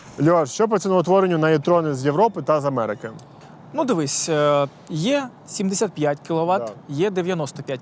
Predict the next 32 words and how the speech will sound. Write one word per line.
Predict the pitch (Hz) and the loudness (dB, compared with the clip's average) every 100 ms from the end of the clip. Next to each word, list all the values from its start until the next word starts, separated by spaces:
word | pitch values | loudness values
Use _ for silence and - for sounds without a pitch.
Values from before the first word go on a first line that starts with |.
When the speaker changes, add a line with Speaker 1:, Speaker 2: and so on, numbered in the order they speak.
| - | -6
Speaker 2:
кіловат. | 131 120 110 - | -6 -6 -8 -14
Суттєво | - 156 - 208 214 208 | -12 -12 -4 -2 -2 -4
ціна | - 156 156 170 147 | -6 -4 -2 -2 -4
від | 135 | -6
них | 151 147 | -8 -6
якраз | 139 151 | -6 -6
і | |
Speaker 1:
Так. | 160 | -4
Speaker 2:
залежить. | 147 151 131 120 - - - - - | -2 0 -2 -6 -16 -20 -20 -20 -10
Якщо | 175 - 294 | -6 -4 -2
ми | 262 | 0
говоримо | 233 220 226 202 185 175 | 0 2 2 2 -2 -4
ціни | - 233 190 160 | -4 0 0 0
від | 147 196 170 - | -2 -2 -2 -4
і | 185 | -4
до, | 190 320 311 - - - | -2 -2 -4 -12 -20 -8
то | - 208 196 | 0 2 2
орієнтуйтеся, | 190 214 226 220 208 165 151 | 0 0 -2 0 0 0 -4
старт | 143 196 180 143 139 | -2 0 -2 -2 -6
з | 151 | -2
Європи — | 165 165 139 135 | 0 0 0 -6
це | - 127 | -12 -8
тридцять | 175 165 - 190 | -4 -4 -4 -8
тисяч | 220 247 240 226 | -8 -6 -8 -4
євро | 240 240 269 - - - | -2 0 -2 -4 -16 -12
за | 165 185 | -4 -2
дев'яносто | 185 196 - 202 | -2 -2 -4 -8
п'яти | 208 196 | -10 -8
кіловатну | - 190 190 185 185 | -2 0 0 -2 0
версію. | 180 170 - 175 | 0 -2 -4 -6
Speaker 1:
Під | 151 | -6
ключ. | - 156 | -6 -8